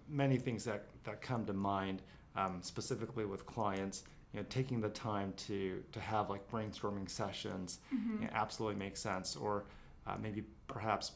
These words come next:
Speaker 1: before doing any sort of big presentation, and maybe walking around the block, clearing your head, or, you know, taking a shower and, you know, just thinking deep thoughts.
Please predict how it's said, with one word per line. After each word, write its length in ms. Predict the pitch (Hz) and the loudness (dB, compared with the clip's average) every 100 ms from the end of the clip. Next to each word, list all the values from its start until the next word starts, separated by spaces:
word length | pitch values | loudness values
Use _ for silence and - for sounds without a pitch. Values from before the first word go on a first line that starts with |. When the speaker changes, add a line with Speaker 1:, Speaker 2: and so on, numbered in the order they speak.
| - | -8
Speaker 1:
before 420 | 104 - 120 113 | -10 -6 0 2
doing 240 | 101 104 107 | 2 0 -4
any 160 | 117 113 | -4 -4
sort 240 | 107 110 | -2 -2
of 120 | 95 - | -2 -2
big 180 | 101 - | -4 -2
presentation, 880 | 110 92 95 117 104 101 101 92 - - - - | -4 -4 -4 0 0 0 -2 -2 -4 -14 -20 -12
and 80 | - | -4
maybe 360 | 104 104 101 98 - - - - - - - | -2 0 0 -2 -12 -20 -20 -20 -20 -8 -2
walking 360 | 117 117 127 | 0 2 2
around 280 | 113 107 104 | 4 4 2
the 40 | |
block, 520 | 101 107 101 95 - - | 0 2 4 2 -2 -4
clearing 320 | - 113 107 | 2 4 4
your 140 | 107 | 0
head, 460 | 107 107 101 95 92 | 0 2 4 4 2
or, 400 | 107 104 98 101 - | 2 4 4 2 -4
you 80 | 98 | -6
know, 60 | 92 | -2
taking 380 | 120 113 113 107 | 0 0 0 0
a 120 | 101 | 0
shower 580 | - 113 104 101 101 98 | 0 2 4 4 4 2
and, 280 | 95 95 98 | 0 -2 -4
you 80 | 101 | -4
know, 220 | 92 92 92 | -2 -4 -6
just 200 | - - | -8 -2
thinking 300 | 127 127 110 | -2 0 0
deep 200 | 107 104 | 0 -2
thoughts. 600 | - 110 95 - - | 2 4 4 2 -2